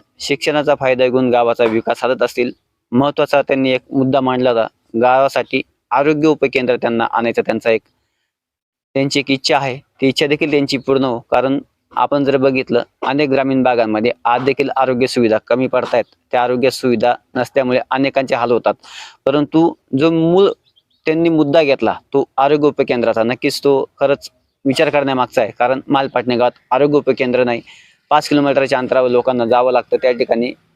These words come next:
त्यांना ते आरोग्याच्या सुविधा घ्याव्या लागतात. परंतु जर मालपाटणे गावात आरोग्य सुविधा आली तर नक्कीच गावाचा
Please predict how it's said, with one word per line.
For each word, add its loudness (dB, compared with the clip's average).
त्यांना 0
ते 0
आरोग्याच्या 2
सुविधा 2
घ्याव्या 2
लागतात. 0
परंतु 0
जर 2
मालपाटणे 0
गावात 4
आरोग्य 2
सुविधा 2
आली -2
तर 2
नक्कीच -4
गावाचा 2